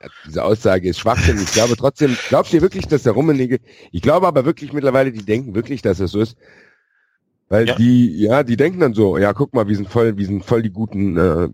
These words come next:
Speaker 1: wir, wir halten so Spieler in, äh, in Deutschland und dafür sollen uns die Leute doch gefälligst feiern.“ Wenn die das denken, dann haben die sie tatsächlich nicht alle. Aber das haben wir ja bei Wieder Davids auch schon richtig gesagt hat,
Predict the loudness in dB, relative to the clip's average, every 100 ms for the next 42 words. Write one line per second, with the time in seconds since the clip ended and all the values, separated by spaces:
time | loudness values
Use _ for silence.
0 | -2 -2 2 2 2 0 -2 -8 -2 -2
1 | -2 -2 0 2 2 0 -4 -2 -2 -2
2 | -2 0 0 2 0 0 -2 -4 -2 0
3 | 0 0 0 0 0 0 -2 -4 -2 -2
4 | 0 0 0 0 0 0 0 -2 -2 -4
5 | -2 -2 -2 -2 0 -2 -4 -2 0 0
6 | -2 -8 -6 0 0 2 0 -2 0 2
7 | 4 0 0 0 0 -2 -2 -2 -2 -6
8 | -8 -6 -4 -2 -4